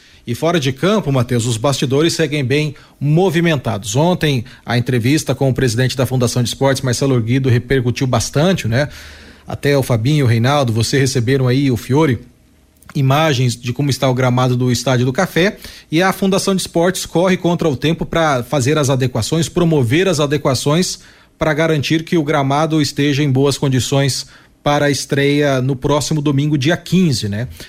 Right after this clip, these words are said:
E além disso, o Londrina deve marcar para a semana que vem o treino noturno, né? Primeiro, o Londrina vai aguardar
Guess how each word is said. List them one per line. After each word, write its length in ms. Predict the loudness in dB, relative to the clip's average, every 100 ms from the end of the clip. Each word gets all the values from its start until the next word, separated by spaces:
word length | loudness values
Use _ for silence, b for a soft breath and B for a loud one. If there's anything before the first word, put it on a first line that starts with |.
| B
E 80 | 0
além 200 | 2 2
disso, 300 | 2 0 0
o 60 |
Londrina 360 | 0 2 2 2
deve 240 | 2 0
marcar 360 | 2 0 0 -2
para 160 | -2 -2
a 20 |
semana 380 | 0 0 2 0
que 120 | 0
vem 280 | 0 0 -4 B B B
o 120 | -4
treino 460 | -4 -2 0 2 2
noturno, 540 | 0 0 0 0 0
né? 60 | -4
Primeiro, 360 | -4 0 2
o 40 | 2
Londrina 320 | 0 0 0
vai 320 | 2 2 0
aguardar 680 | -2 -2 0 0 0 0 -2